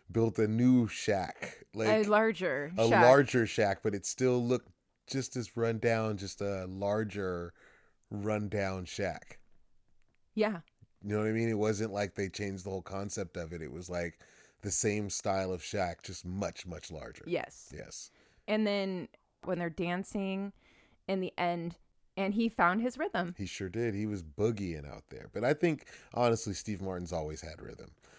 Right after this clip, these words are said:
Speaker 1: I've seen him at other, in other things, and he's, he's actually a really talented dude. Like, plays the banjo, um, plays the ukulele. S-, he really does sing. Like, he's actually a really, really talented guy. And so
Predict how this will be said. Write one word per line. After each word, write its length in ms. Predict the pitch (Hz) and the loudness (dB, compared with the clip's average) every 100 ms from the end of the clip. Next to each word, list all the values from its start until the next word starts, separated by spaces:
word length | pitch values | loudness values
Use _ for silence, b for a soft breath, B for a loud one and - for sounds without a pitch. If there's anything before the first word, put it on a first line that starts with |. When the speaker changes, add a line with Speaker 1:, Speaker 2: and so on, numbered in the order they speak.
| B B | B B
Speaker 1:
I've 160 | 101 | -2
seen 240 | - 120 117 | 0 0 2
him 200 | 110 95 | 0 0
at 180 | 87 87 | -2 0
other, 460 | 87 87 82 82 - | 0 0 -2 -4 -6
in 120 | 90 | -8
other 300 | 76 87 85 | -6 -6 -6
things, 460 | - 90 82 82 87 | -8 -8 -8 -8 -8
and 120 | 85 | -8
he's, 300 | 90 98 - | -8 -8 -8
he's 200 | 107 110 | -10 -6
actually 260 | 135 - 160 | -6 -4 -4
a 60 | |
really 520 | 104 85 104 117 117 113 | -4 -4 -6 -4 -6 -8
talented 720 | - 117 117 117 - 101 - | -6 -4 -4 -6 -6 -10 -8
dude. 320 | 110 117 85 95 | -6 -6 -8 -10
Like, 160 | 92 87 - | -12 -14 -12
plays 300 | 95 85 80 | -10 -8 -10
the 80 | 85 | -8
banjo, 920 | 98 104 113 107 113 117 110 110 104 B B B B | -6 -4 -4 -2 0 0 0 -2 -4 B B B B
um, 400 | 95 87 85 82 | -4 -4 -4 -4
plays 260 | 107 95 82 | -2 -2 -2
the 80 | 90 | -6
ukulele. 1120 | 87 82 87 101 107 104 104 104 101 104 95 | -8 -8 -4 0 0 0 -2 -2 -2 -2 -4
S-, 200 | - - | -8 -8
he 140 | 98 | -8
really 320 | 90 95 95 90 | -4 -2 -2 -2
does 280 | 98 90 | -4 -4
sing. 760 | 85 - 113 107 104 107 110 110 | -4 -4 -2 -2 -4 -4 -6 -4
Like, 460 | 104 98 92 87 - b b b b | -2 0 0 -4 -12 b b b b
he's 140 | 117 120 | 0 2
actually 280 | 117 127 | 4 2
a 60 | 110 | 0
really, 300 | 101 104 101 | 2 0 0
really 340 | 98 98 95 | -2 -2 -2
talented 580 | 87 - 92 87 87 85 | -6 -6 -6 -6 -10 -10
guy. 380 | 92 85 78 76 78 | -6 -6 -6 -8 -10
And 120 | 80 | -12
so 600 | - 87 76 73 65 | -12 -10 -10 -12 -14